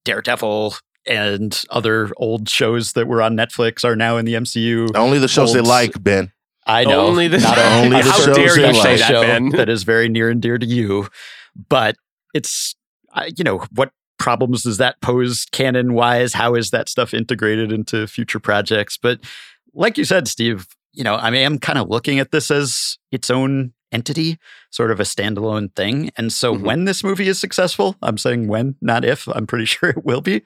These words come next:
Speaker 3: Yes.
Speaker 1: If this thing makes a billion dollars and gets good reviews, is this gonna be a put the word out, we back up kind of situation?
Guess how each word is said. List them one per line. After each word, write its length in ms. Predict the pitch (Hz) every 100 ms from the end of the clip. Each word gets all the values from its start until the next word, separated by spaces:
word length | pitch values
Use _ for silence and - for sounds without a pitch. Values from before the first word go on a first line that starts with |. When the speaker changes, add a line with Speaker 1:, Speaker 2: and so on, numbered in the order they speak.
| 131
Speaker 3:
Yes. 320 | 127 - -
Speaker 1:
If 80 | -
this 180 | 196 -
thing 320 | 202 170 - _ -
makes 260 | 135 160 -
a 60 |
billion 340 | 143 143 151 135
dollars 480 | 139 156 143 147
and 220 | 147 139 120
gets 180 | 143 -
good 160 | 147
reviews, 600 | 120 117 123 139 139 - - - - _ -
is 180 | 139 143
this 180 | 185 -
gonna 220 | 185 180
be 220 | 190 185
a 300 | 185 180 180 208 _ - - -
put 160 | 165
the 80 | 170
word 200 | 165 170
out, 220 | 170 175
we 120 | 151
back 280 | 156 165 -
up 220 | 170 - - -
kind 200 | 175 170
of 60 |
situation? 800 | 160 170 165 156 196 - 220 233